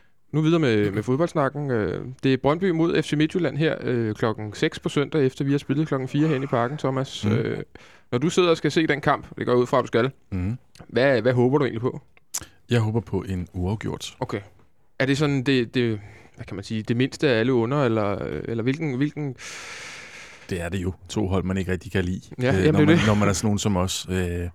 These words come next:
Speaker 2: nej, men jeg, jeg synes, øh, generelt, at det er en god idé, hvis alle andre hold spiller uafgjort, og ens eget hold vinder.
Speaker 1: Mm.
Speaker 2: Øh, det, det er, det er det mindst dårlige resultat. Så
Speaker 1: Der er
Speaker 2: det vil,
Speaker 1: måske
Speaker 2: det vil jeg tillade mig at håbe på,
Speaker 1: Der er jo nok
Speaker 2: faktisk.
Speaker 1: nogen, der vil sige, "Jamen, prøv at høre, for os, der handler det kun i år om at vinde, øh,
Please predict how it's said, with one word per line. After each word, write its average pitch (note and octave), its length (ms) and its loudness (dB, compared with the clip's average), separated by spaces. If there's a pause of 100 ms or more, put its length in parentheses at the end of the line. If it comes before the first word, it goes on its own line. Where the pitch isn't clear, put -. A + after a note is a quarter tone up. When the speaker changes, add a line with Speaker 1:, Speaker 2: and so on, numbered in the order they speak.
(640)
Speaker 2:
nej, G#2 200 2
men B2 140 4
jeg, A#2+ 80 2
jeg B2+ 120 4
synes, - 320 -2
øh, A2 240 2
generelt, G#2 360 2
at G2+ 80 0
det G2+ 40 0
er F#2+ 40 2
en F2 40 -4
god F2+ 200 0
idé, F2+ 120 -2
hvis F#2+ 180 -6
alle F#2 180 -2
andre F2 180 -4
hold F#2 120 -4
spiller - 220 -6
uafgjort, F2+ 400 -2
og F2+ 160 -4
ens F2 140 -6
eget F2 160 -4
hold F2+ 140 -4
vinder. F#2 280 -8
Speaker 1:
Mm. C3+ 260 -6 (480)
Speaker 2:
Øh, G2+ 260 -6
det, A2+ 200 -2
det A#2 200 4
er, F#2+ 320 0
det F2+ 340 -8
er - 40 -14
det G#2 80 -4
mindst G#2 260 -4
dårlige F#2 280 0
resultat. - 440 -10 (1080)
Så - 40 -12
Speaker 1:
Der C3 60 2
er - 20 6
Speaker 2:
det A#2+ 80 4
vil, C3 60 4
Speaker 1:
måske B2+ 100 2
Speaker 2:
det B2+ 80 4
vil B2 40 6
jeg A#2 80 4
tillade A#2+ 180 2
mig A#2 60 2
at G#2+ 60 2
håbe A#2 200 4
på, G2 200 -6
Speaker 1:
Der A#2+ 60 2
er A#2+ 40 2
jo C3 40 2
nok D3+ 60 2
Speaker 2:
faktisk. E3 120 2
Speaker 1:
nogen, A#3+ 120 2
der A#3+ 60 4
vil F3+ 140 0
sige, D#3+ 360 0
"Jamen, A2+ 360 -2
prøv C#3+ 140 0
at - 40 2
høre, A#2+ 100 4
for B2+ 160 4
os, C#3 140 0
der D3+ 80 2
handler C3 200 0
det C#3+ 100 -2
kun D3+ 200 2
i D#3+ 60 2
år B2+ 240 0
om A#2 100 -2
at A#2 80 0
vinde, C3+ 260 0
øh, A2 100 0